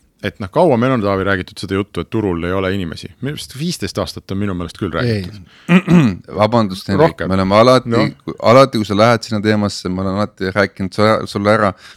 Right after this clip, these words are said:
Speaker 2: mismoodi see käib. Ja, turul on alati inimesi nende jaoks, kes inimest
Speaker 1: Ja, ja, ja.
Speaker 2: väärtustavad,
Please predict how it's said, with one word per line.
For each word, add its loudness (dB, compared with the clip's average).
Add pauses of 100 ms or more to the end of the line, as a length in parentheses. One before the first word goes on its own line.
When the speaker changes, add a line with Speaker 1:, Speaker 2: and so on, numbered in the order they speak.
Speaker 2:
mismoodi 0
see 0
käib. 0 (800)
Ja, -4 (180)
turul 6
on 6
alati 6
inimesi 4
nende 2
jaoks, 2
kes -4
inimest 2
Speaker 1:
Ja, 8
ja, 6 (180)
ja. 4
Speaker 2:
väärtustavad, 0